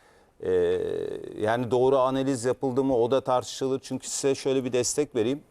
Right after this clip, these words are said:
Ön alan Göztepe pres yapıyor. Ligimizde birinci sırada.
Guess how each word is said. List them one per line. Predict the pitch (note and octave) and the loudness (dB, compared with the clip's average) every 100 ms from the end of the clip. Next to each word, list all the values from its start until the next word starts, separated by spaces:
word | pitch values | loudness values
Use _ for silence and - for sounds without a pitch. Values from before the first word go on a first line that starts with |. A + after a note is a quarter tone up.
| - | -2
Ön | C3 | 0
alan | C3+ C3 C3 - - | 0 -2 -4 -12 -4
Göztepe | A#2+ A#2 C#3+ C3 C3 | -2 0 -2 -2 0
pres | C3+ - | 0 2
yapıyor. | C3+ - D#3+ G#2 | -2 0 -2 0
Ligimizde | A#2 C3 B2 B2+ D#3 D#3+ - - - _ _ - | -2 -2 -2 2 2 2 -4 -20 -20 _ _ -4
birinci | B2 C3+ C#3 | 0 0 0
sırada. | D#3 B2+ G#2+ F#2+ F2+ | -2 2 2 2 0